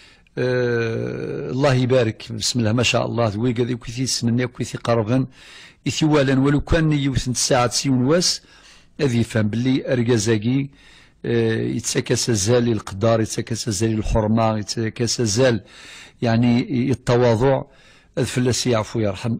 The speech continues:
أطاس بوين دي جا، آه، ذي الأثر، آه، ذي الدونيثيس، آه، ذي عظم ربي لاجر، آه، ما نتواشلتيس مرة، الجزائر كتواشلتيس،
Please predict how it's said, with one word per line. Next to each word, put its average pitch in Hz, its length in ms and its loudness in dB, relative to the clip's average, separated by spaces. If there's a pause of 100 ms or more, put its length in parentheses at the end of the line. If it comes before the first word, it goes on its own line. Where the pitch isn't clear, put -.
أطاس 135 640 0 (500)
بوين 120 340 0
دي 104 180 -2
جا، 113 460 0 (160)
آه، 110 460 -2
ذي 104 80 -4
الأثر، 117 460 0 (720)
آه، 107 920 -2
ذي 98 160 -4
الدونيثيس، 113 800 0 (600)
آه، 120 800 -2
ذي 117 140 0
عظم 113 260 2
ربي 110 260 0
لاجر، 110 420 2 (120)
آه، 113 180 -2
ما 110 180 0
نتواشلتيس 110 720 -2
مرة، 113 360 2 (720)
الجزائر 123 420 2
كتواشلتيس، 117 1000 0